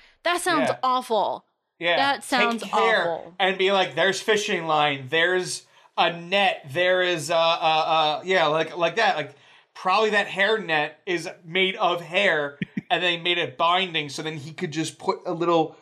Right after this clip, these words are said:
Speaker 2: toupee on, so
Speaker 3: <laughs>
Speaker 2: 'cause it's probably, somehow that was cheaper than a hat for the,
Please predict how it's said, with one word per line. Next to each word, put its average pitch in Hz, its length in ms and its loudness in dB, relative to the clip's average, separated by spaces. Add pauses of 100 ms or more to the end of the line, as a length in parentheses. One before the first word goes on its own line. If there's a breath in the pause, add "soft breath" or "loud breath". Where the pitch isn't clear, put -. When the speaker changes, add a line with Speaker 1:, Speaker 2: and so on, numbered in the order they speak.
(200 loud breath)
Speaker 2:
toupee 190 540 0
on, 143 300 2
so 139 420 -2
Speaker 3:
<laughs> - 1160 -4
Speaker 2:
'cause 220 140 -4
it's 202 100 -6
probably, 254 300 0 (240)
somehow 247 400 0
that 233 180 2
was - 140 -6
cheaper 226 280 -10
than 208 140 2
a 170 60 0
hat 180 420 0 (420)
for 180 80 -14
the, 190 120 0